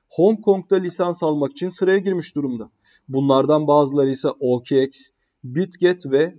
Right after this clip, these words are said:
Huobi gibi borsalar olduğu biliniyor. Bu arada Justin Sun'ın iddia ettiği, e, altı farklı taraftaki dış ticarette Tron kullanımı hususunda bunlardan birinin ben Hong Kong olabileceğini düşünüyorum.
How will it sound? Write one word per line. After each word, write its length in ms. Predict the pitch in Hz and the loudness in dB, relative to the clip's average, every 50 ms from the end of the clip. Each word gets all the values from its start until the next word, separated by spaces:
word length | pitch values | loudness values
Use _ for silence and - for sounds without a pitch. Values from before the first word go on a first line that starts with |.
| _ _ | _ _
Huobi 400 | - 143 160 170 160 143 131 117 | 0 2 2 2 2 0 -2 -2
gibi 300 | 123 127 123 143 139 131 | -2 -2 -2 -2 0 4
borsalar 540 | 143 160 151 156 - 131 120 120 113 110 - | 4 4 4 2 0 -2 -2 -2 -2 -4 -4
olduğu 540 | - 147 143 139 131 123 120 151 180 202 165 | 0 0 2 2 2 0 0 -2 -2 0 0
biliniyor. 460 | 156 156 143 135 127 123 123 135 160 - _ _ _ _ _ _ _ - | -2 -2 0 0 -2 -2 -4 -4 -6 -8 _ _ _ _ _ _ _ -18
Bu 320 | 143 135 123 139 165 202 233 | -12 -4 0 4 6 6 6
arada 340 | 233 220 185 156 180 185 143 | 6 4 2 0 0 -2 -2
Justin 460 | 113 131 135 151 147 - - 185 180 | 0 0 2 0 0 -4 -6 -6 -6
Sun'ın 420 | 170 - - 156 156 170 185 175 175 _ - | -6 -4 -4 -4 -2 -4 -6 -8 -8 _ -8
iddia 460 | 131 123 _ _ - 160 156 156 147 | -8 -8 _ _ -2 2 2 4 4
ettiği, 500 | 143 135 139 - - 139 135 123 107 - _ _ _ _ _ - | 2 0 -4 -6 -4 -2 -2 -2 -2 -6 _ _ _ _ _ -2
e, 160 | 120 120 117 - - | 0 0 0 0 0
altı 340 | - 127 131 131 127 - 175 | 0 2 2 2 0 -2 -6
farklı 420 | 151 - 147 143 131 - 151 139 - | -2 0 0 0 0 -2 -8 -8 -4
taraftaki 760 | - 135 135 131 123 _ - 139 131 139 143 131 117 - 131 | -2 -2 -2 -2 -2 _ -2 -2 -2 0 -2 -2 -2 -2 -4
dış 220 | 135 147 143 - | -6 -6 -6 -6
ticarette 760 | - 151 147 131 143 139 139 135 135 131 _ - 143 131 120 - _ _ _ _ _ _ _ _ _ _ _ _ _ - _ | -6 -6 -2 2 4 4 4 4 2 0 _ 0 0 0 0 0 _ _ _ _ _ _ _ _ _ _ _ _ _ -20 _
Tron 320 | - 147 147 151 160 165 | -2 2 4 4 4 4
kullanımı 600 | 156 - - 151 139 139 139 139 139 135 139 127 | 0 -2 -2 0 2 4 4 4 2 2 0 0
hususunda 720 | 117 - - 127 - - 139 127 - 139 131 147 170 165 135 | -2 -4 -8 -12 -8 -6 -6 -6 -4 -4 -2 -2 -2 -2 -2
bunlardan 600 | 139 143 151 156 160 156 151 165 160 160 160 147 | -2 -2 0 0 0 0 0 0 -2 -2 -2 -4
birinin 360 | 147 147 160 160 160 156 156 | -4 -2 -2 -2 -2 0 0
ben 120 | 151 151 147 | 0 0 0
Hong 320 | - - 143 151 151 151 | 0 0 0 0 0 0
Kong 260 | - 151 147 143 - | -2 -2 -2 -2 0
olabileceğini 680 | 143 143 143 135 135 135 135 131 123 131 131 131 131 123 | 0 2 2 2 2 0 -2 -2 0 0 -2 -2 -2 -6
düşünüyorum. 480 | 123 113 - - 120 110 110 _ _ | -8 -10 -14 -14 -20 -20 -20 _ _